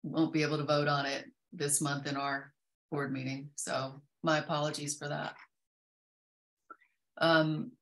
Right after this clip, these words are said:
all right, so the second motion, let me share this. And I'll just preface this by saying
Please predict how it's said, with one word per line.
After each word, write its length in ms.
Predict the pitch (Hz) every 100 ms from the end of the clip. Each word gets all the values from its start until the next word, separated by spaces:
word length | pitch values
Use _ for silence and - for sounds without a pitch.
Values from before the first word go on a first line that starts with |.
| _ -
all 140 | 269
right, 300 | 285 180 - - _ -
so 220 | - 254
the 100 | 240
second 440 | 254 277 285 254
motion, 420 | 208 180 - 180 175
let 140 | 180
me 120 | 190
share 400 | 190 208 185 180
this. 640 | 180 202 302 - - - - _ _ _ _ _ _ _ _ _ _ _ _ -
And 120 | 220
I'll 140 | 240
just 240 | 311 359 -
preface 400 | 269 294 285 -
this 220 | 214 226
by 160 | 202 208
saying 540 | 214 208 196 190